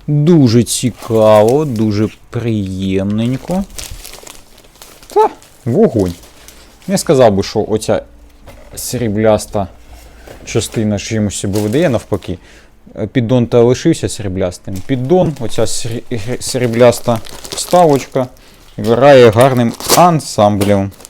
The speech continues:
І в нас буде нова бокова панелька, теж гарно глянцева. Та взагалі, машинка виходить вогонь.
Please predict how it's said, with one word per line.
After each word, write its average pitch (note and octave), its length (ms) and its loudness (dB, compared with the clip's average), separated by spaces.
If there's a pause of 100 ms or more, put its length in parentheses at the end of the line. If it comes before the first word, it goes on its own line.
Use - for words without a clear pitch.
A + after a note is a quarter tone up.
(1200)
І G#3+ 140 0
в A#2 120 0
нас C#3 260 4
буде A2+ 400 0
нова G#2 340 4
бокова G2+ 440 2 (120)
панелька, G2 540 -2
теж - 380 -6 (640)
гарно G#2 380 0
глянцева. A#2 600 0 (840)
Та G3+ 80 -4
взагалі, F#2 420 0 (840)
машинка G2+ 520 -6
виходить F#2+ 480 -4
вогонь. F#2+ 400 -4